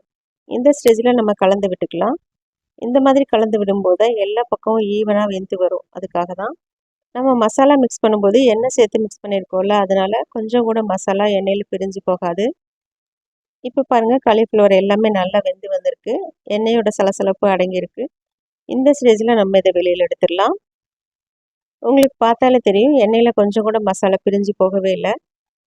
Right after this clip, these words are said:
எண்ணெய் நல்லா வடிச்சு எடுத்துட்டு பிளேட்டுக்கு மாத்திக்கோங்க. இதே போல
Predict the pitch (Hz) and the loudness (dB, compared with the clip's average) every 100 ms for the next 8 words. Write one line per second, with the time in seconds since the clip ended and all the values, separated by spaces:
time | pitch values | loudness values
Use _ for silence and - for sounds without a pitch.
0 | _ _ _ _ _ - 240 269 269 240 | _ _ _ _ _ -6 0 2 4 4
1 | 226 240 208 196 - 208 185 - - 294 | 4 4 4 2 2 2 2 -2 0 2
2 | 226 196 196 196 160 - - 175 202 311 | 2 2 0 0 0 0 0 2 2 0
3 | _ _ _ _ _ 214 247 285 233 247 | _ _ _ _ _ 0 2 4 4 2